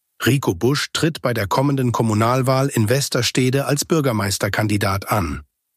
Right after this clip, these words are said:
Gemeinsam stellen U W G, C D U, S P D,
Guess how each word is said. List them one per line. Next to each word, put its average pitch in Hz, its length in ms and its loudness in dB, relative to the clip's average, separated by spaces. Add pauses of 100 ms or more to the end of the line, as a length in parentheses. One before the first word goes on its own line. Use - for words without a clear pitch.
(220)
Gemeinsam 131 560 0
stellen 120 420 0
U 139 140 2
W 123 140 2
G, 127 320 0
C - 180 0
D 107 160 0
U, 131 320 2
S 127 240 -2
P 117 160 -2
D, 120 360 0